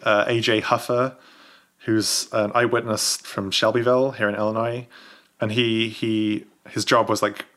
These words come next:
doing video, basically, for T V.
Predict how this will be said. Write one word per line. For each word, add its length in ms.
doing 260
video, 540
basically, 460
for 100
T 220
V. 320